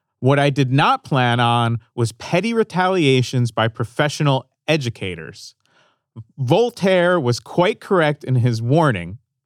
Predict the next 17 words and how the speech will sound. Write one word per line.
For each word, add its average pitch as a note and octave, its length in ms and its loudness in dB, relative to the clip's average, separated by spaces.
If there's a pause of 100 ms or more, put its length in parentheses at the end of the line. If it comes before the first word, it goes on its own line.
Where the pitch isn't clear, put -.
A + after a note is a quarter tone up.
(220)
It B2+ 140 -2
is C3 140 2
extremely G3 640 0
dangerous D3+ 560 2
to D#3 100 -2
be D3+ 140 0
right A2+ 420 0 (460)
if - 180 -2
the A#2 60 -4
government B2+ 680 2 (440)
or A2 140 2
one C3+ 180 2
of C3+ 140 2
its C3+ 160 -2
institutions A2 960 -4
are F2+ 200 -4
wrong." F2 460 -6